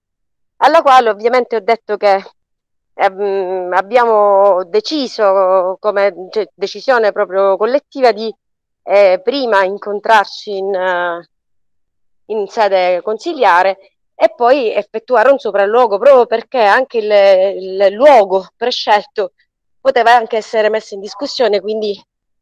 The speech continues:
effettivamente, eh, diciamo che il percorso doveva essere al contrario, cioè prima incontrarci in consiglio e poi, eh, effettuare un sopralluogo congiunto. Eh, la dottoressa mi ha richiamato,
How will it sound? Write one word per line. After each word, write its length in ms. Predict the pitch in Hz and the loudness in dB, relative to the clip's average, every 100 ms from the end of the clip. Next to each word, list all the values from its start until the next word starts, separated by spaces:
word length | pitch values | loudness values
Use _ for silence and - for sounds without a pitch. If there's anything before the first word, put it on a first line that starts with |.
| _ - | _ -8
effettivamente, 1040 | - 233 254 254 269 269 247 226 233 196 | -4 -2 -2 -2 2 2 2 0 0 0
eh, 80 | 208 | -2
diciamo 340 | 214 277 233 | -2 0 0
che 180 | 208 208 | 0 -4
il 120 | 202 - | -4 -4
percorso 460 | 254 - 262 - | -4 0 -2 0
doveva 260 | 226 220 226 | 2 4 4
essere 340 | 226 - 233 | 2 0 0
al 120 | 208 | 0
contrario, 680 | - 208 190 190 156 170 175 | -2 -10 -6 0 0 0 -6
cioè 180 | - 254 | -4 -4
prima 280 | 269 254 208 | -2 0 0
incontrarci 680 | 190 240 233 196 175 - 208 | 0 -2 -2 -2 -4 -8 -8
in 60 | |
consiglio 340 | 320 285 226 208 | -6 -6 -4 -6
e 60 | |
poi, 160 | - 214 196 _ _ _ - | -2 -2 -2 _ _ _ 0
eh, 160 | 214 | 2
effettuare 460 | 214 - 233 240 208 | 2 0 -4 -2 -2
un 60 | |
sopralluogo 560 | 220 220 226 208 208 190 | -4 -2 -2 0 -2 -2
congiunto. 640 | 190 185 160 165 170 202 - _ _ _ _ _ | -6 -8 -10 -12 -8 -10 -10 _ _ _ _ _
Eh, 480 | - 226 233 226 220 | 0 2 4 2 2
la 140 | 247 | 0
dottoressa 760 | 311 262 - 339 403 277 - 240 | 0 -2 -2 -2 -2 -6 -2 0
mi 160 | 240 | 2
ha 120 | 285 247 | 2 2
richiamato, 1080 | 302 349 302 247 233 185 185 214 233 254 | 0 0 0 0 0 0 -2 0 0 -2